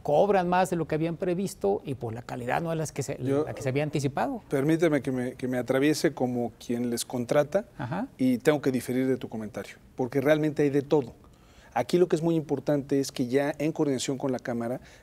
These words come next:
Speaker 2: y por una instrucción superior estamos midiendo el desempeño de cada una de las empresas.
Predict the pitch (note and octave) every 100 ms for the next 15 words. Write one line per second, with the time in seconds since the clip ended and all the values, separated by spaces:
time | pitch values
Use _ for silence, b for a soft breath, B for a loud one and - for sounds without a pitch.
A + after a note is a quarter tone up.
0 | - A#2 B2 C#3 C#3 C3 - C#3+ C3+ C3+
1 | B2 B2+ A#2+ C3+ C#3 B2+ C#3 B2+ C#3+ D#3
2 | D3+ C#3+ B2 A#2+ A#2 B2 B2 A2+ A#2 A2+
3 | G#2 G2 F#2 G2+ - -